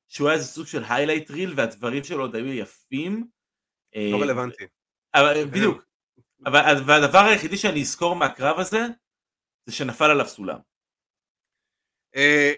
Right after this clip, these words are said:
Speaker 2: כן, הדבר היחידי שאני יכול להגיד על הקרב הזה, פשוט היה ריק מתוכן. כאילו, סבבה, הפיניש, הכל ה-, הכל היה מוכן למען הפיניש,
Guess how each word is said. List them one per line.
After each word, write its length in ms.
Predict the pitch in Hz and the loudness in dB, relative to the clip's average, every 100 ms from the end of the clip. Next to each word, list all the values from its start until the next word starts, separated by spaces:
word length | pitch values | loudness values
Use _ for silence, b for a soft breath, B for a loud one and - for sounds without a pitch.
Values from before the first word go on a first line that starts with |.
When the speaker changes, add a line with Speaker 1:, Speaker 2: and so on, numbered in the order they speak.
| _ | _
Speaker 2:
כן, 180 | - 226 220 | 0 2 4
הדבר 200 | 180 185 | 4 4
היחידי 360 | 220 - 190 214 | 2 0 -6 -4
שאני 220 | 202 190 | -2 -2
יכול 220 | 190 196 | 0 0
להגיד 240 | 175 170 | 0 0
על 80 | 180 | 0
הקרב 280 | 156 156 185 | -2 -2 -4
הזה, 160 | 180 170 | -4 -8
פשוט 220 | _ 175 | _ -6
היה 100 | 165 | -4
ריק 240 | 139 - | -4 -8
מתוכן. 420 | 127 131 117 104 90 _ _ _ _ - | -12 -8 -8 -10 -20 _ _ _ _ -6
כאילו, 160 | 196 156 | -4 -2
סבבה, 320 | 175 180 165 - | 0 2 0 -2
הפיניש, 680 | 151 - 262 226 151 - - - | -10 0 0 2 0 -2 -8 -14
הכל 300 | 139 214 202 | -2 2 4
ה-, 260 | 175 170 165 | 2 0 -6
הכל 280 | 143 196 190 | -6 0 4
היה 120 | 180 | 4
מוכן 360 | 165 - 165 160 | 2 -6 -4 -2
למען 280 | 147 151 | 0 0
הפיניש, 580 | 139 - 226 262 285 - | -2 -6 -4 -2 -4 -8